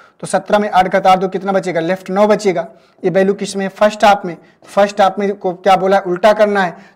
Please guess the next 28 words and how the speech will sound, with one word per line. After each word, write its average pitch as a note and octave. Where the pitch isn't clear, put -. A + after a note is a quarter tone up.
तो F3+
चौदह F3
में G#3+
अगर F#3+
नौ F#3
घटाएंगे F3
तो E3
कितना G3
बचेगा? G3
नौ F#3
पाँच F#3+
चौदह, G3
तो F3
लेफ्ट G3
पाँच G#3
आएगा। F3+
और F3
बाएं F3+
से G3
पांचवां F#3+
अक्षर F#3+
किसकी G3
प्लेस G3+
वैल्यू F3
होती E3+
है? F3
ई G#3+
की, G3